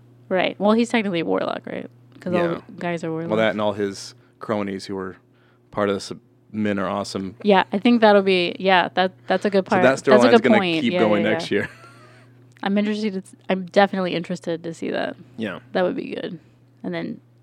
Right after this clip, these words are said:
Speaker 1: Sabrina with Phoenix powers.
Speaker 2: So, yeah, an actual storyline of them trying to do something would be interesting.
Speaker 1: Yeah, that would be nice.
Speaker 2: Like
Speaker 1: And not just, like, complaining about it.
Speaker 2: Mm-hmm.
Speaker 1: Okay.
Speaker 2: I still, I still like the ants a lot.
Speaker 1: So do you have a favorite episode?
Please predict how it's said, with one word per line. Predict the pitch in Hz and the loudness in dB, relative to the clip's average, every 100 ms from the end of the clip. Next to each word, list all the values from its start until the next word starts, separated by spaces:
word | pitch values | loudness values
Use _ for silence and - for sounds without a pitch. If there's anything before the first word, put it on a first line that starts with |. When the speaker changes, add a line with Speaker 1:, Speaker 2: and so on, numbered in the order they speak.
| - | -16
Speaker 1:
Sabrina | - 175 185 | -8 -4 -4
with | 180 - | -4 -6
Phoenix | 180 175 | -8 -8
powers. | - - 180 170 165 - - | -4 -2 -2 -4 -8 -18 -2
Speaker 2:
So, | 135 | 2
yeah, | 135 113 | 4 4
an | 117 | 2
actual | 139 - 123 | -2 -4 -6
storyline | - 113 110 110 107 101 | -4 0 0 0 0 -2
of | |
them | 104 98 | -2 -2
trying | 107 101 | -4 -4
to | 92 | -4
do | 95 95 | -6 -6
something | 113 110 110 | -8 -8 -8
would | 110 110 | -4 -2
be | 104 | -2
interesting. | 107 107 107 - 233 | -4 -6 -6 4 6
Speaker 1:
Yeah, | 285 208 | 8 6
that | |
would | 226 | 4
be | 226 | 2
nice. | 180 196 180 - | 0 -2 -4 -8
Speaker 2:
Like | 190 208 - | -10 -10 -4
Speaker 1:
And | 220 | 0
not | 196 180 | 2 2
just, | 190 190 | 0 0
like, | 190 175 - - - _ _ - - | 0 0 -6 -20 -20 _ _ -20 -8
complaining | 196 190 160 165 170 | -4 -2 -2 -2 -2
about | 165 170 | -2 -2
it. | 175 151 | -2 -2
Speaker 2:
Mm-hmm. | 156 156 - - _ _ _ _ - - - - _ _ 226 233 | -2 -4 -10 -20 _ _ _ _ -20 -20 -20 -20 _ _ -2 0
Speaker 1:
Okay. | 240 185 165 | 0 -2 -2
Speaker 2:
I | |
still, | 165 139 127 | 2 2 2
I | 117 | 0
still | - 139 | 0 -2
like | 135 127 | -2 -4
the | 120 | -4
ants | 107 107 | -4 -4
a | |
lot. | 104 107 - - - - - _ _ _ _ | -4 -4 -6 -14 -20 -20 -20 _ _ _ _
Speaker 1:
So | - 196 | -8 -4
do | 190 | -2
you | 180 | -4
have | 190 - | -4 -4
a | 190 | -4
favorite | 196 208 220 | -4 -6 -6
episode? | 226 247 254 269 262 | -8 -8 -8 -8 -8